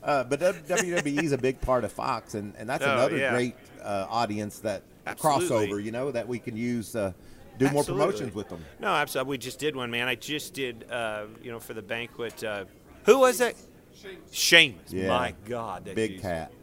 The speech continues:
Speaker 2: I was, I didn't even know his name 'cause I couldn't focus. <laughs> All I could focus on was his arms. I'm like, I didn't hear anything come out of his mouth. I was just watching his hands to see if he was gonna beat the hell out of me
Speaker 1: There
Speaker 2: and where he was gonna throw me. You
Speaker 1: there
Speaker 2: know, that's the thing. Those guys, forget, like, he can hurt you.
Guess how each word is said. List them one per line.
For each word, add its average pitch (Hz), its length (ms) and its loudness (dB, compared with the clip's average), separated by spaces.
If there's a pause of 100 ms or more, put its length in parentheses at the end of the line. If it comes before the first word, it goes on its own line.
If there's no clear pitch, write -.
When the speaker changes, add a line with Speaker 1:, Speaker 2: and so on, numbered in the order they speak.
(180)
Speaker 2:
I 170 160 2
was, 151 260 -6 (140)
I 131 120 -4
didn't 151 180 -6
even 143 160 -8
know 147 120 -6
his 139 160 -8
name 156 240 -8
'cause 147 160 -10
I 117 40 -18
couldn't 156 200 -8
focus. 156 560 -8 (160)
<laughs> 190 100 0
All 185 220 8
I 190 100 6
could 165 120 0
focus 190 240 2
on 165 160 4
was 156 80 -4
his 156 40 0
arms. 160 320 2
I'm 139 140 4
like, 147 240 8
I 147 100 8
didn't 151 200 2
hear 160 200 4
anything 185 480 -4
come 170 160 -6
out 160 100 -2
of 147 40 -4
his 127 140 -10
mouth. 139 380 0 (200)
I 151 140 12
was 143 140 0
just 143 180 -6
watching 143 300 -2
his 127 120 -12
hands 143 320 -6
to 131 80 -12
see 139 160 -8
if 131 80 -8
he 135 100 -8
was 127 100 -10
gonna 123 140 -12
beat 123 200 -8
the 117 80 -8
hell 117 180 -4
out 107 160 -6
of 101 60 -14
me 104 200 -14 (100)
Speaker 1:
There 123 300 -2
Speaker 2:
and 156 180 2
where 185 200 6
he 185 100 -2
was 180 120 -2
gonna 156 160 -6
throw 143 280 -8
me. 95 120 -18
You - 220 -12
Speaker 1:
there 151 100 2
Speaker 2:
know, 160 60 -2
that's 196 220 -2
the 170 80 -4
thing. 156 280 -6
Those 185 220 -4
guys, 165 420 -6 (580)
forget, 127 480 -2 (320)
like, 147 160 -4
he 240 160 -8
can 214 220 -10
hurt 139 260 -8
you. 127 260 -6